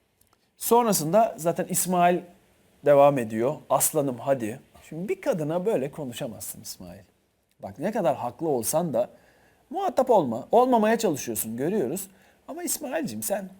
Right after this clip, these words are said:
biraz üslup sorunu yaşayan bir arkadaşımızsın. Bak, olur mu şimdi bir kadına, "Aslanım hadi"? Bak, kadına kaba konuşamaz da demiyorum.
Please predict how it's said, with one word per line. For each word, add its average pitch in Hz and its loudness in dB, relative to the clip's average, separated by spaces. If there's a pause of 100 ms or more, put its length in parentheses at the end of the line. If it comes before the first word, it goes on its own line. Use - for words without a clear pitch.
(380)
biraz 240 -8
üslup - -10
sorunu 196 -2
yaşayan 180 -4
bir 113 0
arkadaşımızsın. 101 -6 (520)
Bak, - -18 (540)
olur 339 6
mu 151 2
şimdi 107 -4
bir 113 -6
kadına, 101 -6 (800)
"Aslanım 175 0
hadi"? 123 -2 (1200)
Bak, 135 0 (160)
kadına 220 2
kaba 214 6
konuşamaz 226 6
da 135 2
demiyorum. 113 -2